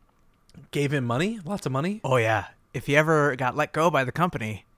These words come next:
Speaker 2: it was immediately paid out in full.
Speaker 1: I would love, I mean, these people getting golden tickets, some of us are hoping for the same thing. Good kudos to that guy.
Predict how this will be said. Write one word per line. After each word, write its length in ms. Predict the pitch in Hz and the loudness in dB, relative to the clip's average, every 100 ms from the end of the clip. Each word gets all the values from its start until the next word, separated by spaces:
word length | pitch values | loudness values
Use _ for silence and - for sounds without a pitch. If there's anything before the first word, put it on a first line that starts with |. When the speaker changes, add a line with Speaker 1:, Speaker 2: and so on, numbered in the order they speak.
| _ _ _ _ _ | _ _ _ _ _
Speaker 2:
it 160 | 131 - | -6 -2
was 260 | 120 107 | -2 -2
immediately 600 | 123 110 156 160 120 123 | -6 -4 0 0 0 -4
paid 260 | 107 123 123 | -4 -2 2
out 220 | 117 113 | 2 0
in 180 | 113 104 | -4 -6
full. 420 | - 123 104 - _ _ _ | -4 -6 -6 -10 _ _ _
Speaker 1:
I 280 | 131 143 143 | 2 4 2
would 320 | 131 120 117 110 | 0 0 -2 -2
love, 460 | 117 123 123 120 - 143 | -2 4 4 4 -2 -2
I 60 | 190 | 0
mean, 260 | 214 202 - - | 0 -2 -6 -4
these 180 | 208 - | -2 0
people 240 | 214 190 | 0 2
getting 240 | 175 147 | 2 2
golden 280 | 143 139 135 | 0 0 0
tickets, 500 | 143 127 120 - - - _ - _ _ _ _ _ _ _ _ | -4 -4 -4 -6 -12 -14 _ -20 _ _ _ _ _ _ _ _
some 260 | - 233 214 | 0 2 4
of 120 | 165 | 4
us 160 | 151 156 | 2 2
are 120 | 131 | 0
hoping 340 | 143 143 127 | 0 -2 -6
for 120 | 143 | -4
the 100 | 127 | -6
same 240 | - 120 113 | -6 -8 -8
thing. 320 | 120 110 107 - _ _ _ _ _ | -8 -8 -12 -18 _ _ _ _ _
Good 480 | 160 180 180 175 - | 2 4 4 0 -4
kudos 520 | - 180 175 160 - | 0 2 2 0 -2
to 80 | 135 | -4
that 240 | 110 110 | -4 -6
guy. 260 | 95 101 | -10 -12